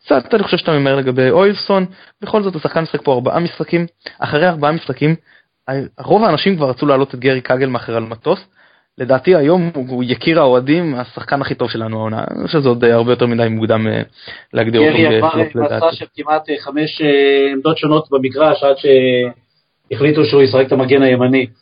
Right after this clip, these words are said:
Speaker 2: וגם שם הוא לא סיפור גלי כזה גדול, אבל הוא פתרון נפלא ביחס למה שיש כרגע במכבי בתור מגן ימני. אל תשכח שבמכ-, אה, במכבי תל אביב הביאו את פיליפנקה, בדיוק כמו שהביאו את הבחור הזה מ-, מסקנדינביה,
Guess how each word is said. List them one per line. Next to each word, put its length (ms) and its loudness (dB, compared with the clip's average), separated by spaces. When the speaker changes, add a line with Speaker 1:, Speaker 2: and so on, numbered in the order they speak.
Speaker 2:
וגם 220 2
שם 220 2
הוא 160 4
לא 340 4
סיפור 360 -4
גלי 240 0
כזה 220 -2
גדול, 440 0
אבל 220 2
הוא 300 0
פתרון 380 -2
נפלא 240 0
ביחס 380 -2
למה 140 -2
שיש 260 0
כרגע 280 0
במכבי 480 -2
בתור 260 -2
מגן 260 -4
ימני. 320 0
אל 160 2
תשכח 360 2
שבמכ-, 540 2
אה, 260 2
במכבי 400 0
תל 100 -6
אביב 120 2
הביאו 220 2
את 100 0
פיליפנקה, 640 0
בדיוק 240 2
כמו 120 -2
שהביאו 360 0
את 80 -2
הבחור 360 0
הזה 240 2
מ-, 540 2
מסקנדינביה, 680 2